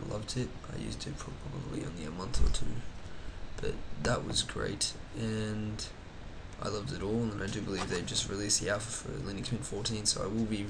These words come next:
bringing a review on that when it comes out. So you can see that's my top five Linux distributions.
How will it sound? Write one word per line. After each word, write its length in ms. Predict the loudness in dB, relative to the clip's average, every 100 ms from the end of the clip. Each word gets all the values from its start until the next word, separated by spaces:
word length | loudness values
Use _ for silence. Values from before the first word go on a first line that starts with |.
| -4 -2
bringing 320 | 0 0 0
a 40 |
review 340 | 0 0 0 0
on 140 | 2
that 180 | 2 0 -8 -10 -10 -10 -10 -6
when 100 | -6
it 100 | -2
comes 280 | -2 0 0
out. 240 | 2 0 -4 -10 -10 -10 -10 -10 -12 -8 -8 -8 -10 -10 -10 -10 -10 -10 -2
So 80 | 4
you 140 | 6
can 80 | 6
see 280 | 6 6 8
that's 260 | 6 4 4
my 220 | 2 4
top 220 | 2 2
five 480 | 0 2 2 2 0
Linux 420 | 4 6 6 2
distributions. 1040 | 4 4 4 2 2 4 2 2 0 0